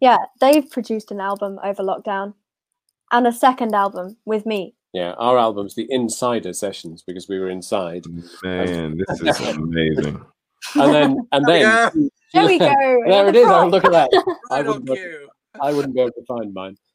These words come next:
Speaker 2: Um, but then Jessie'd heard all this and she got inspired to join us. But our turnaround with these tracks was just, we, we did with her two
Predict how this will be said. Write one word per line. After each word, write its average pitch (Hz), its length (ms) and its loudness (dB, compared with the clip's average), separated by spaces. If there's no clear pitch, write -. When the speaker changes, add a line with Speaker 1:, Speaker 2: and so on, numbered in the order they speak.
Speaker 2:
Um, 135 340 -2
but 143 180 -4
then 156 300 0
Jessie'd 170 320 0
heard 175 340 2
all 113 180 0
this 101 260 -8
and 117 140 -12
she 120 300 -10
got 131 180 -2
inspired 120 400 -4
to 104 80 -16
join 135 260 -2
us. 98 160 -10
But 156 160 2
our 175 180 4
turnaround 165 600 2
with 123 160 -6
these 131 240 -4
tracks 160 400 -2
was 127 300 -6
just, - 440 -10
we, 175 600 -10
we 170 160 -2
did 151 240 -4
with 147 140 -4
her 139 220 2
two 135 460 -2